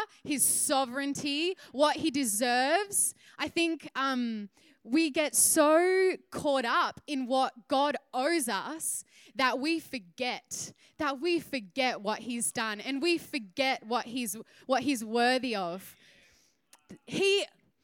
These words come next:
he deserves all authority, all honor, and all praise from us, right? He demands it. His presence demands it because he is King of Kings and Lord of Lords.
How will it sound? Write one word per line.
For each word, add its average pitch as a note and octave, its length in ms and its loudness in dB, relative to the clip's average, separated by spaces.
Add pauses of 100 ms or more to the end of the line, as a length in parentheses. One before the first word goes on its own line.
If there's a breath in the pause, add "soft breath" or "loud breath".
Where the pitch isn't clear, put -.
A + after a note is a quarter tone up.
(160)
he F4+ 160 0
deserves D4+ 480 2 (200)
all E4 440 4
authority, B3+ 640 -2 (160)
all D4+ 380 4
honor, B3 400 -2
and A#3 220 -6
all C4+ 220 2
praise A#3 520 -4
from G#3 160 -8
us, - 500 -8 (360 soft breath)
right? C#4 200 0
He E4 140 2
demands C#4+ 720 0
it. F#3 300 -6
His C#4 260 0
presence E4+ 480 -2
demands C4+ 480 -2
it G#3+ 160 -4
because C#4 420 2 (260 loud breath)
he E4 120 2
is B3 240 -2 (100)
King E4+ 280 0
of C4+ 100 -4
Kings C#4+ 320 -4
and C4 140 0
Lord B3 280 2
of A3 120 -4
Lords. G3+ 640 -4